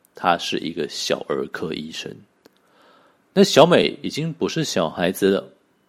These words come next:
她大概也不会去看小儿科，但是她仍然是个小女生啊，是不是？所以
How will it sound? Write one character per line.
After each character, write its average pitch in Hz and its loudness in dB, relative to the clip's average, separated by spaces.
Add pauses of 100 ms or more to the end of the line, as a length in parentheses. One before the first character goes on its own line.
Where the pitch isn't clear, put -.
(140)
她 95 0
大 98 0
概 92 2
也 82 -2
不 - -14
会 90 -4
去 87 -10
看 87 -6
小 - -6
儿 - -4
科， 131 -4 (580)
但 151 4
是 151 -2
她 147 4
仍 117 4
然 110 0
是 - -8
个 104 -2
小 87 -6
女 87 -10
生 92 -6
啊， - -8
是 - -16
不 - -12
是？ - -12 (400)
所 180 6
以 147 6